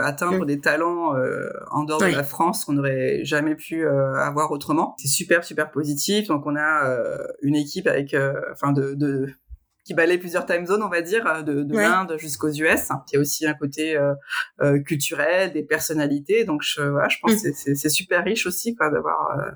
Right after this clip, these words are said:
Speaker 2: Est-ce que ça a ouvert les frontières ou les frontières étaient déjà ouvertes à ce moment-là ? Euh, et ma question, en fait, c'est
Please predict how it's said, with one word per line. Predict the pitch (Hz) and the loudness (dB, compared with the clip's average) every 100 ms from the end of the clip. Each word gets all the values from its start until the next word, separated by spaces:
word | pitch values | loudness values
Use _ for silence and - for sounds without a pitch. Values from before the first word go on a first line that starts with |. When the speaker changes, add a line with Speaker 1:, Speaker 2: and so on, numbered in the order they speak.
| 156 | 0
Speaker 2:
Est-ce | 285 | 0
que | - | 2
ça | 277 240 | 2 2
a | |
ouvert | 254 240 262 262 | 0 0 2 2
les | 247 | 0
frontières | - 262 - 370 | 0 0 2 2
ou | 311 | 2
les | 226 | 2
frontières | - 240 294 | 0 2 2
étaient | 254 226 | 2 2
déjà | 226 233 247 | 2 2 2
ouvertes | 226 247 233 | 2 2 2
à | 214 | 2
ce | - | 4
moment-là ? | 208 202 220 - - - - - - - | 4 4 4 0 -6 -12 -8 -6 -6 0
Euh, | 208 208 | 2 4
et | - | 4
ma | 220 | 2
question, | 214 220 - 302 | 2 2 2 2
en | |
fait, | 240 285 285 | 0 0 2
c'est | - 214 208 | 4 4 2